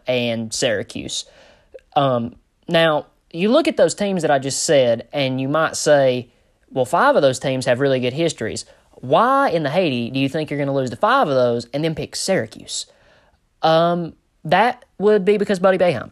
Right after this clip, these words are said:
Uh, notoriously, and this may change, and I really hope it changes,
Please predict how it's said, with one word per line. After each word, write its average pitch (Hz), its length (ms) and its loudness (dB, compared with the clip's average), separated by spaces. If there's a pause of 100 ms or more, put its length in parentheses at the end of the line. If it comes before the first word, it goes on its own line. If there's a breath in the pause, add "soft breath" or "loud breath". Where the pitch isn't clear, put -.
(720)
Uh, - 360 -6
notoriously, 180 680 2
and 135 120 0
this 131 140 -4
may 139 160 2
change, 151 320 -2
and 127 80 -4
I 113 40 -4
really 117 180 -2
hope 135 220 2
it 170 80 -6
changes, 202 420 0